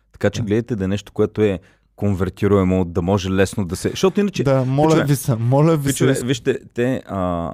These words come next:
Speaker 1: ако изберете нещо, което не е конвертируемо, вие прецаквате вас, защото после вие ще трябва да се борите с
Speaker 2: <laughs> Да.
Speaker 1: същото нещо.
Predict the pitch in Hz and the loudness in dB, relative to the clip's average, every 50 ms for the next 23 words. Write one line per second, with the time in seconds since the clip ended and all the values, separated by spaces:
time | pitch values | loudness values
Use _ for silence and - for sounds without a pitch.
0 | - - - 92 90 - - 98 95 92 87 82 87 110 123 - - 135 135 131 | -8 -4 -4 -6 -4 -4 -6 -4 -4 -4 -4 -4 -2 -4 -4 -2 -2 -2 -2 -2
1 | - - - 135 - - - 110 113 127 123 - 139 123 104 104 - - 104 95 | -4 -4 -2 -2 -2 -2 0 0 0 0 0 -2 -2 -2 0 -2 -2 -2 -2 0
2 | 98 92 95 113 131 120 143 160 156 - 123 - - 135 139 - 131 - - 110 | 0 0 0 0 -2 0 -2 -2 -2 -2 -4 -2 0 -2 -2 -2 -4 -6 -4 -2
3 | 95 110 113 107 - - - 139 - - 110 - 131 135 131 - 143 131 120 143 | 0 0 0 0 0 0 -2 -2 -2 -2 -4 0 2 2 2 2 0 2 2 2
4 | 147 - - - 127 127 127 - - 123 110 98 113 117 120 117 - 113 123 104 | 2 0 0 0 2 2 2 2 0 -2 2 2 4 2 2 0 -2 -6 -6 -4
5 | 117 110 120 117 104 113 - - 110 104 101 127 - - - 104 | -2 0 0 0 -2 -4 -4 -2 0 2 2 0 0 0 -2 -4